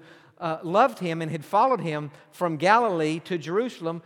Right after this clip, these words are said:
for, uh, the Passover, and ultimately they watched him being crucified. Now, I want to show you something quite interesting. Go to the Gospel of John in chapter number nineteen.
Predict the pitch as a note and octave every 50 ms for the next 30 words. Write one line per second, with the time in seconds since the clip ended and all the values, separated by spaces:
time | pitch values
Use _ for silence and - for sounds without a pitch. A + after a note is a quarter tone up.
0 | _ - _ _ - F#3 F3+ F3 F3+ F#3 F#3 F#3 F#3 - F3+ F3 E3 E3 E3 E3
1 | E3 E3 C#3 F#3 G#3 A3+ A#3+ A3+ - F3 D#3 D#3+ D#3+ F3+ F#3 E3+ D#3 E3 F3+ A3+
2 | B3 - F#3 E3 D#3 D#3 E3 F#3 F#3 - - - - E3+ E3 D3+ D#3 E3+ F3 F3+
3 | F3 - - E3+ E3+ F3 E3 D#3 D#3 E3 E3+ F3 F#3+ F3+ - A#3+ B3+ A#3 - E3
4 | C#3 - C#3+ B2+ B2 B2+ D3+ F3 A3 D4+ G4 F#4 B3 - - G#3+ F#3 D3+ - F#3
5 | E3 - E3 C#3+ - - F#3+ F3+ D#3+ E3 D3+ C#3 C3+ B2+ B2+ - C3+ - - -
6 | - - _ E3 G#3+ C#4 D#4 D4+ C4 A3 E3+ F3+ F3 F#3 F3+ - - G3 F#3+ F3
7 | D3 D3 E3 D#3 C#3+ C3 C3 D3 D3+ C#3 B2+ B2+ - F3+ E3 E3 - D#3+ D3+ D3+
8 | C#3+ C#3+ C#3 C#3 C3+ C3+ C3+ - C3+ A#2+ G2+ E2 D2+ -